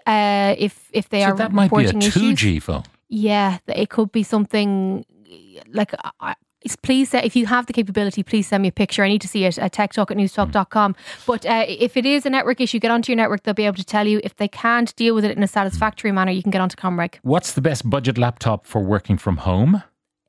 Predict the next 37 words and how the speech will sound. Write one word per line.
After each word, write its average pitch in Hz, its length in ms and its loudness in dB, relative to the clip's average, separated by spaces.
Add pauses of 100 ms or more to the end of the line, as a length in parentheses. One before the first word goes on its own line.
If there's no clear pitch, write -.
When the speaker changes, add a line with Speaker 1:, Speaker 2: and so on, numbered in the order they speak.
(160)
Speaker 1:
It, 233 200 -8
it 220 200 0
depends 294 680 0
on 269 180 4
the 254 60 -2
functionality 240 480 0
that 208 180 2
you 208 140 2
want. 226 360 2
You 233 80 2
can 226 160 2
get 240 440 0
a 220 240 0
Chromebook, 277 720 0
which 247 160 -2
is 220 120 -4
ideal 220 520 -2
for 208 340 -2
cloud-based 226 680 -2
programming, 254 720 2
um, 214 400 0
and 202 480 2 (100)
that'll 214 220 -2
cost 208 340 0
you 220 80 0
around 196 300 0
two - 80 -2
hundred 202 180 -2
and - 80 -10
fifty 254 300 0
quid. 240 340 0 (320)
The 220 60 -4
Leno-, 214 240 2
D-, 247 340 2
Le-, 226 360 2 (100)
Lenovo 233 640 2
IdeaPad 226 800 2